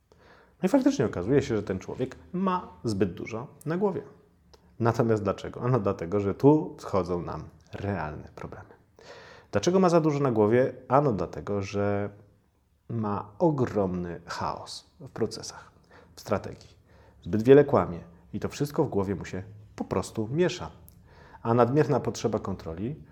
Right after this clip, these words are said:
jest, e, skutkiem jego braku zaufania do pracowników, który z kolei znowu wynika z tego chaosu, no bo jak zaufać pracownikowi, że zrobi dobrze to, co ma zrobić, skoro on sam nie wie, co ma zrobić? Prawdziwa przyczyna tych problemów jednak prawdopodobnie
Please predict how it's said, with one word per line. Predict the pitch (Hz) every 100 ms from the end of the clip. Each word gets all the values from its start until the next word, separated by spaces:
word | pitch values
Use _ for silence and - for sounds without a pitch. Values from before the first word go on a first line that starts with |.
| - -
jest, | 104 107 -
e, | 123 120
skutkiem | - 135 - 139
jego | 139 135
braku | 104 117 - 104
zaufania | 98 90 92 85 87 - - _ _ -
do | 120
pracowników, | 120 127 - 131 143 208 220 -
który | - - 208 190
z | -
kolei | 113 101 101 101
znowu | 95 104 127 147 123 92
wynika | 92 90 85 95
z |
tego | 98 95
chaosu, | 92 101 101 - 76
no |
bo | 80 78 82
jak | 92 92
zaufać | 90 90 90
pracownikowi, | - 85 85 87 85 92
że | 90 90
zrobi | 95 87
dobrze | 87 90 87
to, | 90
co | -
ma | 95
zrobić, | 92 110 113
skoro | - 127 123
on | 120
sam | - 127 120 -
nie | 110 113 101
wie, | 107 107 -
co | 131
ma | 135
zrobić? | 143 95 71 - _ _
Prawdziwa | - 90 - 247 190
przyczyna | - 87 - -
tych | - -
problemów | - 82 95 104
jednak | 127 165 180 - - -
prawdopodobnie | 233 - 135 107 98 98 92